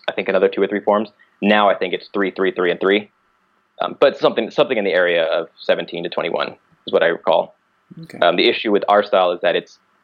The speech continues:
Speaker 1: Kajukenbo Hungar Kung Fu, so there's a lot of Hungar forms.
Speaker 2: Uh, so you, you got the Tiger Crane in there then. You have Tiger Crane.
Speaker 1: Oh, yeah.
Speaker 2: Fu Hawk.
Speaker 1: Oh, yeah.
Speaker 2: Yeah.
Speaker 1: Mm-hmm.
Speaker 2: All right. All right. All right. Yeah, and I mean, again, I think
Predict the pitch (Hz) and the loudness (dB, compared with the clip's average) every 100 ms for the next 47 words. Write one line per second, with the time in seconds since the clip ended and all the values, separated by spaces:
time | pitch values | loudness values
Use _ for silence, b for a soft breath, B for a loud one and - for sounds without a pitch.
0 | - 113 98 - 98 95 87 - 110 95 | -2 -2 -2 -8 -4 0 -2 -2 -4 2
1 | 101 101 98 87 85 85 87 - 90 92 | 4 4 2 -10 -10 -10 -8 -6 -2 0
2 | 92 - 92 92 90 - 78 73 - - | 0 -2 0 2 0 -2 -6 -6 -12 -18
3 | B B _ 127 120 - 156 160 170 165 | B B _ -12 -10 -4 -2 0 2 2
4 | - 156 139 131 143 123 117 110 110 107 | 0 -4 -4 -4 -6 -6 -6 -6 -6 -6
5 | 107 - 120 120 - 117 110 113 107 90 | -8 -10 -6 -6 -6 -8 -8 0 2 2
6 | - - 156 143 147 - 98 - _ _ | 0 -12 -4 -2 -2 0 0 0 _ _
7 | - 107 - 104 104 110 - _ _ _ | -12 -12 -6 -4 -2 -2 -6 _ _ _
8 | - - 127 - _ _ _ _ _ - | -18 -12 -12 -12 _ _ _ _ _ -14
9 | 160 113 - - 135 120 147 _ _ b | -12 -12 -14 -18 -18 -18 -20 _ _ b
10 | b b - 240 196 143 - 208 214 208 | b b 0 2 2 0 -2 -2 0 -2
11 | - _ _ 180 233 190 180 214 190 | -4 _ _ 0 2 0 -2 -4 -10